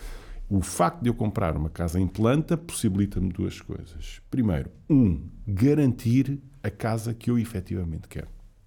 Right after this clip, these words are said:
É minha, está garantida. Portanto, quando estiver construída,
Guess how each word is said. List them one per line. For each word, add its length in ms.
É 100
minha, 300
está 220
garantida. 460
Portanto, 200
quando 140
estiver 180
construída, 720